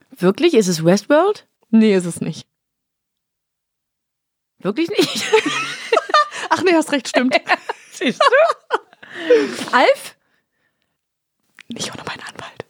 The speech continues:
Speaker 2: <laughs> Ich darf das nicht sagen.
Speaker 1: Mm. Ist es wirklich Alf?
Speaker 2: Hey, ich hab dir doch gesagt, ich darf das nicht sagen.
Speaker 1: Oh Gott, ich bin richtig aufgeregt jetzt.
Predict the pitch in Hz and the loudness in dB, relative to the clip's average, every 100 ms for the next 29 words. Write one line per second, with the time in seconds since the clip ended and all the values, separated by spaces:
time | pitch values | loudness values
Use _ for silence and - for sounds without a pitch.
0 | - 233 - - - - - - 320 - | -2 0 0 -2 -2 -2 -6 -6 -6 -4
1 | - - - - - - _ 554 - 554 | -4 -6 -14 -16 -18 -18 _ -14 -10 -12
2 | - - - - - _ - - - - | -10 -14 -14 -16 -16 _ -20 -20 -12 -8
3 | - - - - - - - 403 359 349 | -6 -8 -12 -16 -20 -20 -2 2 2 2
4 | 330 330 320 330 330 302 294 - 208 208 | 0 0 2 4 4 4 0 -4 -12 -10
5 | 202 202 202 202 202 202 208 220 262 196 | -10 -12 -14 -14 -16 -18 -14 -8 -8 -10
6 | _ _ 214 208 381 214 320 508 - 214 | _ _ -12 -10 -8 -6 -4 -4 0 4
7 | 571 605 - _ _ _ _ _ - 311 | 4 2 -8 _ _ _ _ _ -4 -2
8 | - _ 294 285 320 392 311 - 285 302 | -4 _ -2 0 0 -2 -4 0 2 2
9 | 320 262 254 269 262 233 277 339 233 262 | 2 0 2 4 4 4 2 2 0 0
10 | 220 247 220 294 320 339 440 330 453 - | 0 -2 0 0 0 -2 0 0 -2 -2
11 | 294 269 302 269 294 - | -2 0 2 0 -2 -16